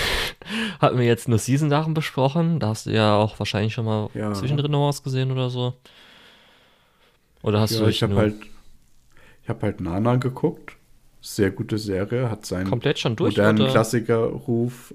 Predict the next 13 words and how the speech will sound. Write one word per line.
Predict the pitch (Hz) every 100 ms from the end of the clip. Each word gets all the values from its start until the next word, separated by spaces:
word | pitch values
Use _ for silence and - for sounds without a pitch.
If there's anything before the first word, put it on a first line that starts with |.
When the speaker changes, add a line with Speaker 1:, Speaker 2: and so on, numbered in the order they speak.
| -
Speaker 2:
äh, | 120 117 113 117
verdient. | - 101 113 127 180 - _ _ _ _ - - _
Bitte? | 123 131 214 - - -
Speaker 1:
Komplett | - 117 120
durch? | 180 247
Speaker 2:
Was | 131
hast | 143
du | -
gesagt? | 156 156 156 _ _ - - - _
Ja, | 139
komplett. | - - - 127 123 107 - - _ _ _ _ _ _
Speaker 1:
Nicht | 135
schlecht. | - 165 -